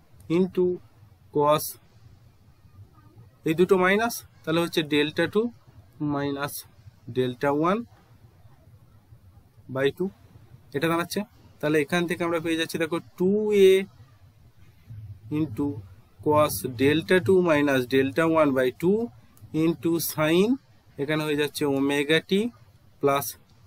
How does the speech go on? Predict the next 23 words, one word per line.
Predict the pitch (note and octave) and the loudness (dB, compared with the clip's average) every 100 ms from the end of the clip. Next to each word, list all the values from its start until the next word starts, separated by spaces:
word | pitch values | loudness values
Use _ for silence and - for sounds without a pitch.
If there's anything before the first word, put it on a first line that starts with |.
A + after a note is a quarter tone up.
| A#2 | -4
delta | B2 C3+ C3+ D#3 D#3 D#3+ | -2 -2 -2 -2 0 0
one | E3+ D3+ | -2 -2
plus | C3 B2 A2+ | -4 -4 -2
delta | B2 A#2+ C3 - | -4 -2 -4 -4
two | F3 G#3 - _ _ - | -4 -6 -14 _ _ -6
by | C#3+ D3 | -4 -2
two, | G3 - - D#3+ | -4 -6 -10 -12
এই | D3+ | -6
পুরোটা | E3 E3 A3+ - - | -4 -2 -4 -6 -10
first | D#3+ E3 | -6 -4
ব্র্যাকেটের | F3+ F3+ F3 | -4 -4 -6
মধ্যে। | E3+ G3+ - - _ - _ _ _ _ _ - | -6 -8 -10 -20 _ -20 _ _ _ _ _ -10
ওকে, | F3+ F3+ - - - - _ - | -6 -6 -6 -16 -20 -20 _ 0
তাহলে | D#3 D3+ D#3 D3 | 2 2 0 0
এখান | - F#3 F3+ | 0 0 0
থেকে | F3 F3 | 0 0
দেখো | E3+ F#3+ F#3 | 0 -2 -2
আমরা | D3 D3+ D3 | -2 0 0
এটাকে, | D#3+ D3+ E3 - | -2 -4 -4 -4
ফর্মটাকে | D#3+ D#3 D3+ E3 F#3 | -2 -2 -2 0 0
লিখতে | G3 G3 | 0 0
পারি | G3 G3 - - - | 0 -2 -6 -20 -14
যে | C#3 | -4